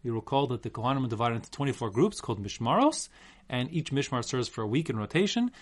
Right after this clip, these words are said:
and then the Mishmaros are divided into six or seven subgroups, each called the Beis Av, and that means, like, if it's your Beis Av in that day, then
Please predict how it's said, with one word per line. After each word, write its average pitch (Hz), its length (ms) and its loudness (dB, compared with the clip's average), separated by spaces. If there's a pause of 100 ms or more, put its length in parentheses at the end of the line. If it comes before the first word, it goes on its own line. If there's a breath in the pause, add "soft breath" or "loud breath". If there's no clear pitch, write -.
(160 loud breath)
and 127 140 0
then 120 120 0
the 120 60 0
Mishmaros 185 640 2
are 151 60 -8
divided 139 320 2
into 127 180 -4
six - 240 -2
or 131 60 -6
seven 110 220 -4
subgroups, 165 520 0
each 139 160 -2
called 113 140 -4
the 104 80 -6
Beis 117 280 -2
Av, 170 360 0 (360 loud breath)
and 123 220 -2
that 139 140 2
means, 143 200 0
like, 123 200 -4 (300)
if 117 100 -2
it's 113 160 -4
your 139 100 4
Beis 135 260 2
Av 170 160 2
in 170 40 2
that 180 160 0
day, 185 340 4 (360 soft breath)
then 127 260 0